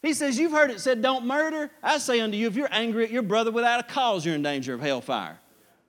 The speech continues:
I thought, "My God, I thought it was bad in the old covenant." He done. And then he goes another step. This is probably one of the worst ones, especially when you're about an eighteen-year-old boy.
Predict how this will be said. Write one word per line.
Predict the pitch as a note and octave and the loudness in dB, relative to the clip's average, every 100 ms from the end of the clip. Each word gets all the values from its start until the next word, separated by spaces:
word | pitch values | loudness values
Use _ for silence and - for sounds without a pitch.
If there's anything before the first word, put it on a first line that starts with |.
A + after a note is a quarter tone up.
| _ _ _ | _ _ _
I | - | -12
thought, | - G#2 - | -8 -8 -6
"My | D3 C3 | -8 -8
God, | C3+ D3 D3 | -6 -6 -6
I | |
thought | D#3+ C3 C3 | -8 -8 -8
it | |
was | A#2 | -10
bad | C3 C#3 C#3+ | -8 -6 -6
in | |
the | C#3+ | -6
old | D#3 D#3 | -8 -8
covenant." | D3 C3+ B2+ - - _ _ _ _ _ _ _ _ _ _ _ _ - | -10 -10 -10 -16 -20 _ _ _ _ _ _ _ _ _ _ _ _ -10
He | E3 | -8
done. | E3 F#3+ F3+ F3+ _ _ _ _ _ _ _ _ _ _ - | -6 -6 -8 -14 _ _ _ _ _ _ _ _ _ _ -2
And | G#3 | 0
then | D4+ | 2
he | D4 | 4
goes | C4+ A3 | 4 4
another | A#3 A#3 C#4 | 2 4 2
step. | - G#3+ G#3+ | 2 -2 -2
This | A3+ | -2
is | F3+ | -2
probably | G#3+ G3+ F#3+ | -2 -2 -2
one | F#3+ | -4
of | |
the | F#3+ | -4
worst | G#3 G3 - | -4 -4 -6
ones, | A3+ G#3+ | -6 -6
especially | D#3 D3 A3 F#3+ F3+ | -8 -6 -8 -6 -6
when | F3 | -6
you're | F3 | -4
about | F3 | -2
an | E3+ | -2
eighteen-year-old | F3+ D#3 F3+ F3+ F3 F3 | -2 -4 -6 -2 -2 -2
boy. | G#3 A3 F3+ | -2 -2 -4